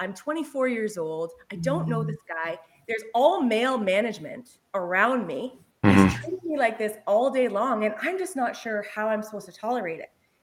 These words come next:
Speaker 1: and treat sick people all day. And really, between the both of us, I'm the most educated, right? So I'm thinking, "Oh, God, this day can't end."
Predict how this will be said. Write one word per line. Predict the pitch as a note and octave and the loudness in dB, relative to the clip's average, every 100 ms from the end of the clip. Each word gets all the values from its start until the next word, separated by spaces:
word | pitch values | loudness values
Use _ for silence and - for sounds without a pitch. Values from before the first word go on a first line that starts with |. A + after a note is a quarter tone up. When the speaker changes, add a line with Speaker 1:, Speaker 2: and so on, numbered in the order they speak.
| _ _ G4+ A#4 | _ _ -6 0
Speaker 1:
and | D4+ A3 | 0 0
treat | - B3+ A#3+ - | -4 -4 -4 -6
sick | G#3+ | -8
people | - G3 D#3+ | -8 -8 -4
all | D#3 D3+ | -4 -4
day. | - - - _ - | -6 -8 -16 _ -2
And | G#3 G#3+ - | -2 -2 -8
really, | B3 D4+ F3+ F#3 - | -2 0 0 -2 -6
between | G3+ B3+ | -4 0
the | A#3 | 2
both | D#3+ C4 | 2 2
of | G#3 | 0
us, | F#3 | 0
I'm | G#3 A3 | 0 0
the | |
most | G#3+ F3+ - | -2 -4 -2
educated, | F#3+ F#3 - C#3+ - - _ _ | -4 -4 -8 -8 -8 -14 _ _
right? | F#3 A#3 - - - _ _ - | 2 2 2 -8 -20 _ _ 0
So | D#4 C#4 C4+ - - - _ _ B3+ | 6 8 8 4 -6 -20 _ _ -6
I'm | B3+ | -4
thinking, | D4 D4 C#4+ C4 B3+ - _ _ _ _ - | -4 -4 -4 -4 -6 -12 _ _ _ _ -4
"Oh, | F#3+ F#3 | 0 2
God, | F3 E3+ E3+ | 0 0 -2
this | G#3 | -2
day | A3 G#3+ | 2 2
can't | A3 F#3+ F3+ | 0 -6 -4
end." | E3 | -6